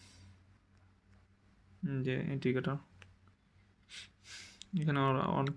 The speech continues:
কিছু অপশন আছে, এগুলো চাইলে আপনারা দেখে নেবেন। এখানে এই বারটা যে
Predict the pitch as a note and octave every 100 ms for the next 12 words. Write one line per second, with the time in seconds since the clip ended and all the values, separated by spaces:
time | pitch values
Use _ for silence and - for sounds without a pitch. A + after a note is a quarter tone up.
0 | - C3+ C3 B2+ - C3+ C3+ C3+ C3+ C3
1 | C3+ C3+ C#3 C3+ C3+ C#3 C3+ D#3 E3 _
2 | _ - _ _ _ - - - _ _
3 | - _ _ _ - _ - A#3+ - D#3
4 | D3 C#3+ C#3 C3+ B2 B2 - D3 D#3 -
5 | - - - - _ _ - - _ -
6 | F#3+ D3